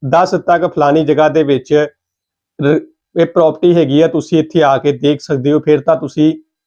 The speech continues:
ਉਸ ਬੰਦਾ ਸਹੀ ਹੋਵੇਗਾ। ਲੇਕਿਨ ਜੇ ਤੁਹਾਨੂੰ ਆਖਦਾ ਪਿਆ ਹੈਗਾ ਕਿ ਇਹ ਪ੍ਰਾਪਰਟੀ ਅਜੇ ਕਿਰਾਏਦਾਰ ਕੋਲ ਹੈਗੀ ਆ ਜਾਂ ਉਹਦੇ ਕੋਲ ਮੇਰੀ ਚਾਬੀ ਨਹੀਂ ਹੈਗੀ ਬਿਲਡਿੰਗ ਦੀ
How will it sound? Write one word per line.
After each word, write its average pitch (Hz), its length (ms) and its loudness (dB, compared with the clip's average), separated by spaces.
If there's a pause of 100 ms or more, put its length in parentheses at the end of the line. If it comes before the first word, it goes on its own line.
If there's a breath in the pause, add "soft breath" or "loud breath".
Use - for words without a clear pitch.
ਉਸ 165 240 0
ਬੰਦਾ 151 380 0
ਸਹੀ 165 300 -2
ਹੋਵੇਗਾ। 135 380 0
ਲੇਕਿਨ 143 360 -2
ਜੇ 143 140 -2
ਤੁਹਾਨੂੰ 147 420 -2
ਆਖਦਾ 139 320 0
ਪਿਆ 156 220 0
ਹੈਗਾ 139 180 0
ਕਿ 151 100 -6
ਇਹ 147 100 -6
ਪ੍ਰਾਪਰਟੀ 139 540 -4
ਅਜੇ 139 260 0 (800)
ਕਿਰਾਏਦਾਰ 156 480 2
ਕੋਲ 170 160 2
ਹੈਗੀ 151 260 0
ਆ 156 140 2
ਜਾਂ 151 180 0
ਉਹਦੇ 147 240 -2
ਕੋਲ 160 140 -4
ਮੇਰੀ 147 180 -2
ਚਾਬੀ 147 380 -2
ਨਹੀਂ 175 140 2
ਹੈਗੀ 147 240 -4
ਬਿਲਡਿੰਗ 147 380 0
ਦੀ 160 200 -4